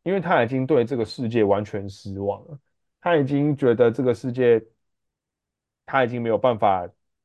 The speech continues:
觉得说这个世界会有变好的希望。那所以他最后虽然死了，但是他在，呃，那个 L 的婚礼上面，呃，他也是把他们的证据传给了警方嘛，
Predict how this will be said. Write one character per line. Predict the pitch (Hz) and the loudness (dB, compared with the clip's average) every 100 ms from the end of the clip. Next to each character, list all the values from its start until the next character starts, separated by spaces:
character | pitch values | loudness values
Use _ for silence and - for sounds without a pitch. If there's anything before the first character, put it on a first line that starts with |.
| _ _ _ _ - | _ _ _ _ -8
觉 | 127 113 | -4 0
得 | 120 117 | 2 0
说 | 135 123 | -2 -4
这 | 131 | -2
个 | 117 | -4
世 | - | -6
界 | 120 113 | -6 -4
会 | 113 | -2
有 | 101 | -4
变 | - 117 | -4 -8
好 | 87 87 | -8 -12
的 | 101 | -12
希 | - - 107 104 | -20 -20 -16 -12
望。 | - - _ _ _ _ _ | -14 -16 _ _ _ _ _
那 | - 175 | -4 -2
所 | 180 | 2
以 | 160 | 2
他 | 151 | 2
最 | 160 160 | 2 4
后 | 156 | 4
虽 | 156 | 2
然 | 135 131 | 0 -2
死 | - 98 | -6 -8
了， | 95 | -4
但 | 135 139 | -2 -2
是 | 147 | -4
他 | 127 131 123 | -4 -2 2
在， | 135 117 107 87 - _ _ _ | 4 4 0 -6 -20 _ _ _
呃， | 117 104 95 95 | -2 -2 -2 -6
那 | 120 | -4
个 | 123 110 95 - | 0 0 0 0
L | 170 120 | 2 4
的 | 110 | 2
婚 | - 135 139 | -2 -2 -2
礼 | 117 | -10
上 | 104 117 95 | -8 -8 -6
面， | 104 90 _ _ _ _ _ _ - | -10 -12 _ _ _ _ _ _ -8
呃， | 98 | -8
他 | 98 135 | -2 -2
也 | 113 | 0
是 | 123 | 0
把 | 107 92 | -2 -2
他 | 95 110 110 | -6 -6 -4
们 | 110 | -2
的 | 98 | -2
证 | 98 123 | -2 -4
据 | 107 110 | -4 -8
传 | 98 98 98 | -8 -12 -8
给 | 95 | -8
了 | 92 | -8
警 | - - - | -14 -20 -18
方 | - | -16
嘛， | - | -16